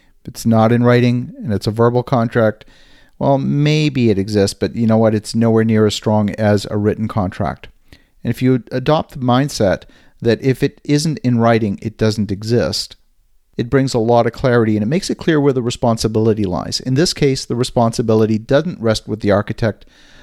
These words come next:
The responsibility rests with me. I'm the one who failed to communicate it in the proper manner. Maintaining that form of communication is a discipline. Yes, we're busy and it's time consuming, but the cost of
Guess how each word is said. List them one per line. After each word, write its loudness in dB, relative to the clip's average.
The -4
responsibility 0
rests 0
with -2
me. 0
I'm 2
the 2
one 0
who -4
failed 0
to -8
communicate 0
it -4
in -2
the -2
proper -2
manner. 0
Maintaining 0
that 2
form 0
of -4
communication 0
is -2
a 2
discipline. -4
Yes, 0
we're 2
busy -2
and -2
it's -4
time -2
consuming, -2
but -8
the -2
cost -2
of -2